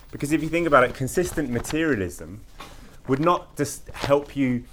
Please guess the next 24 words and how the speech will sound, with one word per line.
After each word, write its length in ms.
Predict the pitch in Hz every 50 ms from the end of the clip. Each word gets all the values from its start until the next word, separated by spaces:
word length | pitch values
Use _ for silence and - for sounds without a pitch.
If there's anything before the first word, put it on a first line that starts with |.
| - - - -
experience 800 | - 127 120 - - - - 139 143 147 147 139 127 120 - 123
another 280 | 113 113 113 104 110
material 460 | 107 104 101 - - 127 113 107 107 104
object's 480 | 113 113 107 107 - 107 92 - - -
experience 560 | 95 - - - - 123 123 117 107 98 98
by 200 | - 101 98 92
describing 640 | 87 95 - - - - 120 127 135 127 - 92 -
it. 320 | - - - - - - - - - - - - -
You 100 | 139 143
would 80 | 143
have 260 | 143 - 151 147 143 -
to 100 | - 135
be 300 | 110 95 - 131 143 147
that 180 | 131 131 120 113
material 560 | 113 107 - - 135 127 120 117 113 107 101
object, 680 | - 117 123 117 - 98 90 85 - - - - - - - -
in 80 | 101
other 160 | 107 104 98
words, 240 | 98 98 98 92 92
that 180 | 104 107 104 -
particular 460 | - - - - - - - 92 92
person 640 | - - 123 123 123 123 120 - 87 87 95 98 98 - - -
or 160 | - 92 87 98
animal, 460 | 107 120 120 101 90 78 82 98